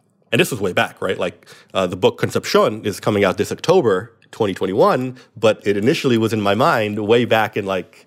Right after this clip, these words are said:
summer twenty sixteen, uh, before even my first book had come out. And it was just when I was just thinking about my family history that I was like, "Oh man, this is actually, like, kinda interesting." And if I was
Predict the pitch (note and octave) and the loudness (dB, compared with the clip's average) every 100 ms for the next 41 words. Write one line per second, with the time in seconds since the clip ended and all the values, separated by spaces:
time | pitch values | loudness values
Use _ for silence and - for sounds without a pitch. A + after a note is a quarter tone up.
0 | _ _ - - A2+ A2+ G#2+ - G#2 F#2 | _ _ -16 -2 0 2 0 -2 -6 -6
1 | - - - F#2+ E2 - - _ _ _ | -10 -10 -8 -8 -8 -18 -20 _ _ _
2 | _ G2+ G2 C#3+ D3 C#3+ C3+ A#2+ G#2+ F2+ | _ -4 0 2 4 4 4 0 -2 0
3 | B2 B2 - F2 - - E2+ - E2+ E2 | -2 -2 -4 -4 -6 -12 -12 -10 -8 -6
4 | D#2 - - - _ - _ - A2 G2 | -6 -8 -20 -20 _ -20 _ -4 0 2
5 | F#2 F2 F2 _ _ _ _ - E3+ C3 | 2 0 -6 _ _ _ _ 2 4 4
6 | F#3+ G3 F3+ D#3 C#3+ - D3 C#3 A#2 G#2+ | 2 2 2 2 0 -4 -2 2 2 2
7 | - A#2+ G2+ G2+ C3+ - A#2 G#2 G#2 G#2+ | 0 0 0 -2 -4 -4 0 0 -2 -2
8 | C3+ B2 B2+ G#2+ A2+ A2+ G#2 - G#2 F2+ | 0 2 2 0 -2 -2 -2 -2 -4 -4
9 | F2+ - G#2 F#2 G#2+ F2+ - E2 D#2 F2 | -4 -4 -2 -2 -4 -6 -6 -8 -6 -8
10 | E2+ G#2+ G2+ G2 G2+ F#2 F2 - - | -6 -6 -2 2 2 0 -4 -8 -16